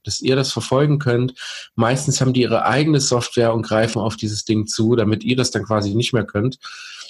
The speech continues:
Das ist ein wirklich sehr ernst gemeinter Tipp, folgt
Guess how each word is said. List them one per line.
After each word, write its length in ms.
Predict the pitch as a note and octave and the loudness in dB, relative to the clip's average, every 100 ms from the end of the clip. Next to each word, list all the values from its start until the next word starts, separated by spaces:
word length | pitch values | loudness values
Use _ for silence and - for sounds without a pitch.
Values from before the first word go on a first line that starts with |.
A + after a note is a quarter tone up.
| - - | -12 -2
Das 180 | A#2 | 0
ist 320 | C3 B2+ - - | 0 -2 -4 -10
ein 220 | A#2 B2+ | -4 -2
wirklich 360 | C3 D3 D#3 D3 | 0 0 0 0
sehr 200 | C#3 D3 | 2 2
ernst 420 | D#3 - C#3 D3+ | 2 0 0 0
gemeinter 400 | - C3+ C3 C3 B2+ | -2 0 0 -2 -2
Tipp, 240 | B2 B2 | -2 -2
folgt 380 | - B2+ B2+ - | -2 0 0 -4